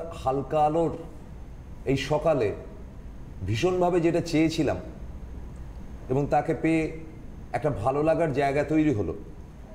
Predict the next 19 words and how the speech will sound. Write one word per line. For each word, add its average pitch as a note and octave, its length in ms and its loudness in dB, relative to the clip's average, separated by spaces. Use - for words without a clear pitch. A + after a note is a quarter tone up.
কারণ D3 220 2
তিনি F#3 140 2
ভালো C3 400 2
লাগাতে C#3 300 2
পারেন, G#2 300 2
তিনি D3 200 4
আপনার C#3 400 2
কাছে B2 300 2
যেতে A2 300 0
পারেন G#2+ 300 4
এবং E3 160 4
আমাদের C#3 320 4
সকলের E3 520 4
ভালো C3 180 2
লাগার C#3+ 260 4
জায়গাটা A#2+ 480 2
আজ C3 80 4
যেন D#3 180 4
প্রবল D3+ 380 4